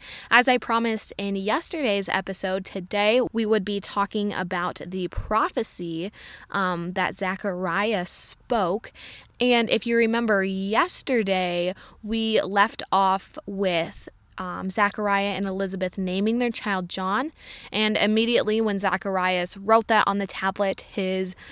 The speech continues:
mouth was opened and he was able to start prophesying, um, about both John and Jesus. And so that's what we are going to be learning about today. It is a lengthy passage, but I'm going to do my best to keep this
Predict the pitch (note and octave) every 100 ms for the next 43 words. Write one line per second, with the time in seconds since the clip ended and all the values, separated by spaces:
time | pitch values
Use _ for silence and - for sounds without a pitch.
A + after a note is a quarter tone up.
0 | - - G3 E3+ F3+ A#3 - - F#3 F3
1 | F3+ - - D4 - D4+ D4+ C#4+ G#3+ G#3
2 | A3+ A3+ A3 - G3+ F#3+ F#3+ G3+ A3 F#3+
3 | F#3 - F3+ - F#3 - - F3+ F#3+ G3
4 | - E3+ F3 F3 F#3+ - - - - F3+
5 | E3+ D#3+ G#3 - F#3+ F3+ B3 G3 A3+ -
6 | - - G3 G3+ G3 F3+ F#3 F3+ F3 -
7 | - G#3+ A3 G#3 - F3 - G#3 F3+ F3+
8 | F#3 - F#3+ F#3 G3 G3+ - A3+ G#3+ G#3+
9 | - F#3+ F3+ F#3 F#3+ - F3+ F#3+ - -
10 | - - - B3 A3+ G3 G3 G3+ F#3 F#3
11 | F3+ - F#3 E3 E3+ - - - A3 B3
12 | A3+ G3+ G#3+ - A3+ - F3+ F3+ - A#3
13 | A3+ F#3+ F3+ E3+ G3 G3 G3 G3 F#3 F3
14 | - F3+ - - F3 G3 - F3+ F3+